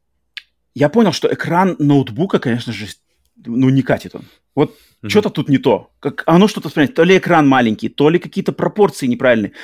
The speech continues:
Speaker 1: Мне кажется, что все маленькое, знаешь, как будто я играю в какую-то миниатюрную игру. То есть в игре там, знаешь, главный персонаж стоит в какой-то комнате, есть стол, там есть шкаф,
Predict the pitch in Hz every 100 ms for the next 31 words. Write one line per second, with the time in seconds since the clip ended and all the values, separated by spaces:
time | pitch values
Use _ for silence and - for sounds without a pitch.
0 | - - 139 202 202 165 151 - 147 147
1 | 139 107 101 95 123 - 135 196 170 127
2 | 127 160 139 139 135 127 127 127 131 131
3 | 185 147 117 113 110 135 98 113 - -
4 | - - - 120 131 143 202 185 117 107
5 | 123 110 131 123 - 139 - 127 127 -
6 | - 117 - 165 208 220 156 113 107 -
7 | - 156 180 120 107 95 - - 165